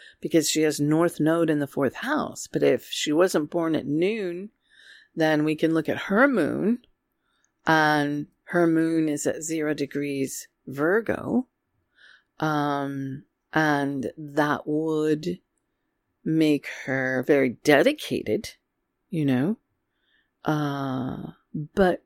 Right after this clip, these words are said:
in a way that is more logical, which balances out all this Cancer, because when you have,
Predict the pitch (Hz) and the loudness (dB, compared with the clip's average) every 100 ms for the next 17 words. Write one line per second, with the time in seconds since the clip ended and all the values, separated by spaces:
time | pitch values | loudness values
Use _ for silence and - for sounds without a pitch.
0 | - 208 208 185 185 185 180 180 170 170 | 0 4 4 2 2 2 0 0 2 4
1 | 165 151 - 165 160 156 151 147 139 147 | 4 0 0 0 0 0 0 -2 -4 -10
2 | _ _ _ _ _ - 143 139 143 170 | _ _ _ _ _ -2 2 4 4 4
3 | 160 - - - - 240 254 _ _ _ | 2 2 -4 -6 2 2 2 _ _ _
4 | _ _ _ _ _ _ _ _ _ - | _ _ _ _ _ _ _ _ _ 6
5 | 190 196 - 180 214 165 175 185 196 185 | 6 6 6 6 6 0 2 4 4 4
6 | 156 135 - - 285 349 - 117 131 - | 4 2 -2 0 2 2 0 0 0 0
7 | 180 170 165 - 160 170 170 175 202 202 | 0 0 -2 -8 -2 2 2 2 0 -2
8 | 202 180 165 | 0 0 -2